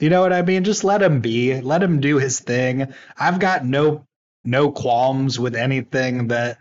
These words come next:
Colo-, that Colorado is doing. I mean, do your thing, man. Prove these guys wrong.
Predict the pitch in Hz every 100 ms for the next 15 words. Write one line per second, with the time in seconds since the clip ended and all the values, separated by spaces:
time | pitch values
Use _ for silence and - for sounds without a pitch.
0 | _ _ _ _ - 120 127 107 113 120
1 | - _ - - 123 120 101 95 131 143
2 | 151 135 139 151 165 156 151 165 160 175
3 | 202 202 147 180 139 113 139 160 156 _
4 | _ _ - 160 170 180 160 165 151 123
5 | 139 143 104